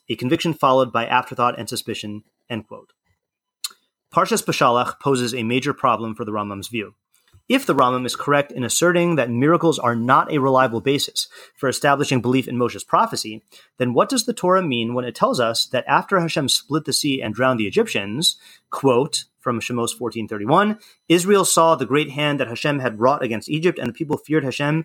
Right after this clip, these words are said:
and they believed in Hashem and in Moshe his servant."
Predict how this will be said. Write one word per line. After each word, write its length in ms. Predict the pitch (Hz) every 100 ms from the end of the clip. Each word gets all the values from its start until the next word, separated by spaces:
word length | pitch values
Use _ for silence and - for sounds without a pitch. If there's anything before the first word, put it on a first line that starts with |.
| _ _ _
and 300 | 156 156 156
they 240 | 131 131 131
believed 600 | 123 117 170 220 220 185
in 100 | 151
Hashem 560 | 127 - 170 180 185 -
and 180 | 131 117
in 140 | 110
Moshe 340 | 131 147 156
his 180 | 139 139
servant." 440 | - 107 101 -